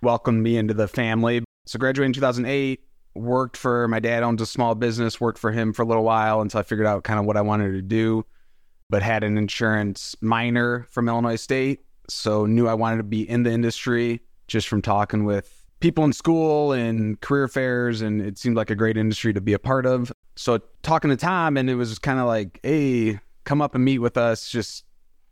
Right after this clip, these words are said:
you know, we don't really have anything, but meet with my dad, and maybe he can introduce you to some people in the industry." Met with him. A couple weeks later, they called me. I believe the exact phrasing was, "We don't really need you, don't really have a position for you,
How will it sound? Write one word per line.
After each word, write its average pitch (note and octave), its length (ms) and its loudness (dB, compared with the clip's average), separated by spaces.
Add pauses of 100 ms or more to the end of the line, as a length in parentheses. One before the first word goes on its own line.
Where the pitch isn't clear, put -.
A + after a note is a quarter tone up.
you F#2 80 -4
know, F#2+ 80 0
we G#2+ 160 2
don't A#2 140 2
really A2+ 180 2
have A2+ 180 0
anything, A2 280 2
but G2+ 260 -2 (240)
meet B2 140 2
with A2+ 120 -2
my G#2+ 140 2
dad, G#2 400 2
and F#2 160 -4 (360)
maybe G#2+ 220 0
he G#2 60 0
can G#2+ 140 2
introduce G#2 380 0
you G2 60 -4
to F#2+ 80 -4
some G2 160 -2
people F#2+ 580 -2 (200)
in G#2 120 0
the G#2+ 80 0
industry." G#2+ 680 0 (680)
Met B2 200 0
with B2+ 180 -2
him. B2 300 2
A A2+ 40 0
couple B2+ 260 -2
weeks A#2+ 240 0
later, B2 240 2
they A2 140 0
called B2 360 0
me. B2+ 420 0 (280)
I A2+ 80 0
believe C#3 260 2
the C3 120 2
exact G#2 500 -2
phrasing D3 480 -2
was, G2 480 -4 (560)
"We A2+ 80 -2
don't F#3+ 120 4
really E3 220 2
need D3 320 0
you, D#3+ 460 2
don't D3+ 120 0
really E3+ 140 2
have D3 100 0
a C#3 60 0
position C#3 460 -2
for D3+ 240 0
you, D3 320 0